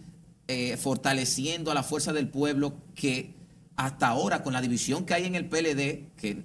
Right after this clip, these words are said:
no hay candidato, la única opción fuera del P R M es Leonel? ¿No sería, eh,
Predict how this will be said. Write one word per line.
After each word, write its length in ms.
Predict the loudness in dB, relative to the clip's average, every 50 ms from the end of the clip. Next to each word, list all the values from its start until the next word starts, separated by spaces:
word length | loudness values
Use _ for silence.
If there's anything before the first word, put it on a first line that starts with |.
| -12 -6
no 160 | -4 0 2 2
hay 80 | 2
candidato, 680 | 2 2 0 2 2 2 4 4 4 4 2 -2 -8 -10 -10 -12 -18 -18 -20 -8 0
la 160 | 2 4 4
única 320 | 4 2 0 -2 -2 -2 -2
opción 560 | -2 0 0 2 2 2 2 2 0 -2 -6 -10 -14 -18 -20 -18
fuera 440 | -14 -6 0 2 4 4 4 4 2
del 180 | 2 0 -2
P 80 | 0 0
R 280 | 0 2 2 2 2 2
M 220 | 0 -2 -4 -4 -4
es 180 | -2 -2 -2
Leonel? 540 | 0 0 0 2 2 2 2 0 0 -2 -4 -6 -10 -18 -20 -20 -20 -20 -20 -20 -14 -6
¿No 200 | -2 0 0 2
sería, 640 | 2 2 2 0 0 0 2 2 2 2 2 0 -2
eh, 460 | -4 -6 -6 -6 -8 -10 -12 -14 -16